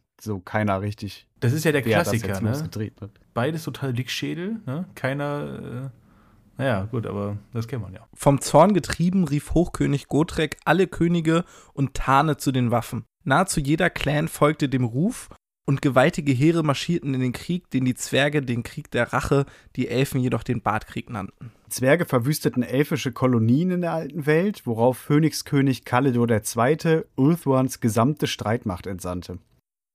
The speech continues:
Speaker 1: Der Konflikt weitete sich zu einem fast vierhundert Jahre währenden Vernichtungskrieg aus. Snorri Halbhand, der Sohn des derzeitigen Hochkönigs, fiel im Zweikampf gegen Kalidor, ein Verlust, der Gotreks Hass unstillbar machte.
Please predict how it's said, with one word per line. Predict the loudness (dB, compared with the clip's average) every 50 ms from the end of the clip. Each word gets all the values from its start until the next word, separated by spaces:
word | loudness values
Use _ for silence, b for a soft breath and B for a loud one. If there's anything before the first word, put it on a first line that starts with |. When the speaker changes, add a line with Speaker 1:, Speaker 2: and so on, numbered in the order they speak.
| _ _ -2
Speaker 1:
Der | -2 -2
Konflikt | 2 0 0 0 0 -2 -2 -2 -2 0 2
weitete | 2 2 2 0 -4 -8 -4 -4 -2
sich | -2 -2 -6 -6
zu | -4 -2 0
einem | 0 0 -2 -2
fast | -2 -4 -4 -4 -8 -14
vierhundert | -12 -8 -4 -2 -2 0 0 0 0 2 0 0 0
Jahre | 0 2 2 2 2 2 0 0
währenden | 2 0 0 2 2 2 2 0
Vernichtungskrieg | 0 0 0 0 0 0 -4 -6 -6 -4 -6 -8 -8 -6 -6 -6 -6 -6
aus. | -8 -8 -8 -8 -10 -14 -20 b b b b b b b b
Snorri | -12 -6 0 2 4 4 6 4 4
Halbhand, | 4 4 2 2 0 2 0 0 2 2 0 -2 -4 _ _ _ -4
der | -2 0
Sohn | 0 0 2 2 2 0 -2 -4 -8 _ _ -8
des | -8 -8 -8 -12 -14 -16 -20 -20 _ 2
derzeitigen | 2 2 2 0 -2 -2 0 0 0 0 -2 -2 -2
Hochkönigs, | 0 0 0 0 2 4 4 4 6 4 2 -2 -4 -8 -16 b b b b b b b
fiel | -20 -6 -2 -2 0 0 0
im | 0 -2 -2
Zweikampf | -4 -2 0 2 2 2 2 2 0 0 0 0 -2 -2
gegen | -2 -2 0 0 -2
Kalidor, | 0 2 2 4 4 2 2 2 2 2 2 2 -2 -6 -12 _ _ -2
ein | 0 0 0
Verlust, | 2 2 0 2 2 2 0 0 -4 -2 0
der | 0 0
Gotreks | 2 2 2 0 0 0 -2 -2 -2 -2 -2 0
Hass | 2 2 2 2 -2 -8 -12
unstillbar | -8 -2 0 0 0 0 -2 -2 0 0 0 0 0 -2 -2
machte. | -4 -6 -6 -8 _ -12 -12 -12